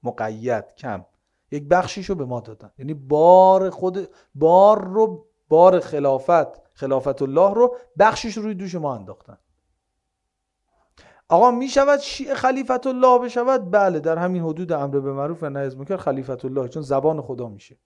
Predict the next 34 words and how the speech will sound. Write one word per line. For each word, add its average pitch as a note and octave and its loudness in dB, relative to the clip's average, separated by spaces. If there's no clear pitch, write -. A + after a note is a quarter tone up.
خداوند D3+ 4
که F#3 -4
نمیاد A3 -2
پایین E3 -4
به C#3+ -10
شما C#3+ -8
بگین C#3+ -10
گناه C3+ -4
انجام A#2+ -10
نده. A#2 -16
خداوند E3+ -2
در F3+ 0
قرآن E3 0
فرموده F3+ -4
که G#3 -8
مثلاً G3+ -4
غیبت F#3 0
نکن، C#3 -14
لا F3+ 10
یغتب F#3 0
بعضکم F3 -4
بعضا، A#2+ -12
درسته؟ E3 -6
خب C3 -6
حالا G3 4
این A#3+ 2
فرد A#3+ 4
داره A#3 4
غیبت G3 4
می‌کنه، B2+ -14
فرضاً G#3+ 4
بر A3+ 4
فرض G#3 -2
محال G#3 2